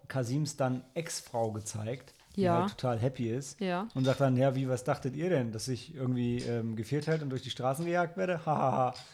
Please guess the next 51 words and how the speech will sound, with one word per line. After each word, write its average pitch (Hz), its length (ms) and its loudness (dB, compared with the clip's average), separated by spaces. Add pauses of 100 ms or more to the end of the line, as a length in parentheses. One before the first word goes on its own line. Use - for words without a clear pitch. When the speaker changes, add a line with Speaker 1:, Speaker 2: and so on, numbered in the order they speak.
(1120)
Speaker 1:
Hast 95 180 -8
du 120 60 -6
das 101 80 -6
mitbekommen? 175 420 -4 (420)
Weil 170 180 -2
Speaker 2:
Nee, 113 60 2
Speaker 1:
Mike 156 240 8
hat 139 40 8
Speaker 2:
ich - 80 -2
Speaker 1:
sich - 80 -6
drüber 123 140 4
Speaker 2:
nicht. 135 60 10
Speaker 1:
aufgeregt 127 260 2
und 127 40 4
meinte 120 160 4
so, 120 100 2
„Hm, 160 240 4 (220)
das - 180 -6
kann 127 160 2
schon 208 220 2
für 190 100 0
manche 123 300 2
schlecht - 380 0
ausgehen, 120 840 2
wenn 127 120 2
man 120 160 2
sich 113 160 -4
dann 113 400 0 (140)
scheiden 120 360 2
lässt - 540 -2
und, 113 400 -4
ähm, 104 420 -4
und 113 180 -4
so 110 220 -2
in, 104 280 -6 (140)
äh, 101 180 -6 (640)
ultraorthodoxen 113 640 -6
Religionen“, 110 420 -6
äh, - 920 -14
Speaker 2:
Das 180 160 -8
hab 185 80 -8
ich 175 80 -8
Speaker 1:
so - 60 -8
Speaker 2:
gar 175 80 -6
nicht 170 160 -6
so 175 100 -8
Speaker 1:
Ja, 170 320 2
ich 180 160 2
auch 170 140 6
Speaker 2:
mitbekommen. - 40 0
Speaker 1:
nicht. 113 180 -2